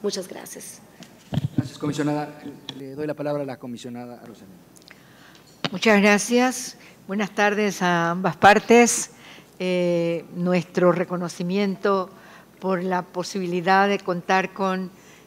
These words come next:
Speaker 3: esta información, eh, a las peticionarias y también a la representación del Estado. Eh, hay un plan de, a través de esta comisión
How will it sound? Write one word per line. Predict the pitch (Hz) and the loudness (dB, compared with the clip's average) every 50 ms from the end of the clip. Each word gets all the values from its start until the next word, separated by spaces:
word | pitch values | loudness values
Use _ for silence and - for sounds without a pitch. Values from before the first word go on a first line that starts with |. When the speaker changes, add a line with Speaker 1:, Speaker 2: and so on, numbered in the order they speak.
| - - | -14 -12
Speaker 3:
esta | 196 180 - - 208 196 196 185 | -12 -12 -6 0 2 2 2 2
información, | 175 - - 185 175 170 170 170 160 - - 214 220 233 240 247 254 302 - - - - - - - - - - _ _ | 0 0 0 0 2 2 2 0 -2 -2 0 4 4 6 6 4 2 0 -6 -14 -20 -20 -20 -20 -20 -20 -20 -20 _ _
eh, | - 180 180 180 180 180 180 180 175 175 - - | -6 -2 0 0 2 2 2 0 0 -2 -2 -4
a | - 175 | -6 -6
las | 170 170 175 175 170 226 | -4 -4 -4 -6 -6 -12
peticionarias | - - 190 - - 180 165 - 185 175 175 180 185 190 190 202 202 202 185 - - | -10 -10 -10 -8 -8 -10 -6 -4 0 2 4 4 4 4 4 4 4 4 2 -2 -6
y | - 185 | -8 -8
también | 190 180 170 170 175 175 175 180 180 180 175 - - - - - - - - _ - | -6 -4 -4 -2 0 2 2 2 2 0 -2 -4 -10 -18 -20 -20 -20 -20 -20 _ 4
a | 185 180 175 175 175 180 | 6 8 8 8 8 6
la | 180 175 170 | 4 4 2
representación | 165 170 156 170 156 - 175 165 151 160 156 - 180 175 175 | 2 -2 -2 -4 -4 -4 -4 0 0 0 0 0 -4 -4 -4
del | 170 175 165 | -4 -4 -4
Estado. | 160 - - - 156 135 135 131 131 131 - - - - - - - - - - - _ _ _ - - | -4 -6 -4 -2 -2 -2 0 -2 -6 -10 -12 -20 -20 -20 -20 -20 -20 -20 -20 -20 -20 _ _ _ -6 -2
Eh, | 214 208 202 202 202 196 196 196 185 139 - - - - - _ - - - - - _ _ _ _ - | 0 0 0 0 0 0 0 -2 -4 -6 -12 -18 -20 -20 -20 _ -20 -20 -20 -20 -20 _ _ _ _ 2
hay | 254 262 277 | 2 4 4
un | 277 262 | 2 0
plan | - - 233 214 208 220 247 392 - - - - - - - - - - _ - - _ _ _ _ _ - - | 0 4 6 6 6 4 2 -4 -8 -16 -20 -20 -20 -20 -20 -20 -20 -20 _ -20 -20 _ _ _ _ _ -20 -20
de, | 175 165 156 190 185 180 180 175 170 170 165 160 160 160 - - _ _ _ _ _ - - - - - - - - - | -14 -4 -2 0 2 2 2 2 2 0 0 -2 -4 -8 -14 -20 _ _ _ _ _ -16 -16 -16 -16 -20 -20 -12 -8 -8
a | 175 | -6
través | - 165 170 175 185 175 185 | -2 0 2 2 2 2 0
de | 190 | -4
esta | - - 196 - | 0 0 0 2
comisión | - 190 170 165 151 - - 190 180 170 175 175 170 156 | 2 -2 -2 -2 -4 -2 0 0 2 2 0 -2 -4 -8